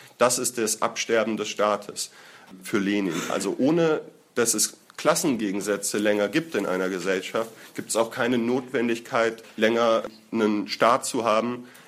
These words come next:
der eine bestimmte Klasse unterdrückt. Daher würde sich der Staat dann eben, ähm, nach und nach von alleine auflösen, würde er absterben. Lenin schreibt, „Solange es einen Staat gibt,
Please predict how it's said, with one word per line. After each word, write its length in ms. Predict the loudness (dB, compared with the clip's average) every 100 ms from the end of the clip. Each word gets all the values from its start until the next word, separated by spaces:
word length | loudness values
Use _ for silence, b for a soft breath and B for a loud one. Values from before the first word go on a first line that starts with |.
| B -14 -14 -16 -20 -18 2
der 320 | 4 4 2
eine 240 | -2 -4
bestimmte 440 | -4 -2 -2 0 -2
Klasse 380 | 2 2 2 -2
unterdrückt. 640 | -2 -2 -2 -2 -4 -14 -20 B B B B 2
Daher 420 | 2 6 4 2
würde 180 | -2 -2
sich 180 | -4
der 120 | -2 -2
Staat 380 | 2 4 4
dann 140 | 2 0
eben, 360 | -2 -2 -4 -8 -20 _ _ _
ähm, 360 | -2 0 0 0
nach 240 | 2 2 0
und 140 | -2
nach 220 | 2 2
von 180 | 0 2
alleine 420 | 4 4 2 2
auflösen, 680 | 0 -2 -2 -6 -4 -4 -4
würde 160 | 0 2
er 180 | 2
absterben. 640 | 0 -4 -6 -6 -6 -8 -14 B B B B B B
Lenin 280 | 0 0 0
schreibt, 280 | 2 2 2
„Solange 380 | 2 4 4
es 100 | 2
einen 240 | 0 0 0
Staat 440 | 0 2 0 0
gibt, 340 | -6 -6 -8